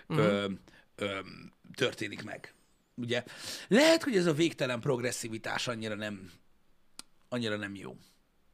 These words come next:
Speaker 2: Vagy ez visz végül lefelé, hogy emiatt elkerülhetetlen az, hogy, ugye, folyamatosan növekedni akarnak ezek a cégek,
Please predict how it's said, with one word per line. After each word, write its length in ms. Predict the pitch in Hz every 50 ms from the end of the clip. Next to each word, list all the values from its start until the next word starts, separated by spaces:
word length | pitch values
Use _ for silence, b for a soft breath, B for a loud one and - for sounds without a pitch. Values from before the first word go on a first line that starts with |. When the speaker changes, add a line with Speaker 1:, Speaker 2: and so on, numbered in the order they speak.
| _ - _
Speaker 2:
Vagy 200 | _ 120 123 131
ez 180 | 135 131 120 117
visz 300 | 117 113 - - - - _
végül 300 | 123 113 107 98 110 107
lefelé, 520 | 101 98 - - - - - 67 71 - _ _ _
hogy 140 | 120 120
emiatt 340 | 120 117 123 117 104 101 -
elkerülhetetlen 800 | 110 104 107 - - 110 107 104 101 101 - 107 - - 117 113
az, 180 | 110 113 -
hogy, 340 | - - 117 110 107 110 104 B B B B B
ugye, 180 | B 135 127 123
folyamatosan 500 | 123 - 214 208 185 170 151 - - 143
növekedni 420 | 131 127 123 117 - 127 117 113 117
akarnak 420 | 117 - - 123 117 117 120 -
ezek 200 | 135 120 127 131
a 40 | 131
cégek, 560 | 123 - - 135 135 135 143 139 135 - -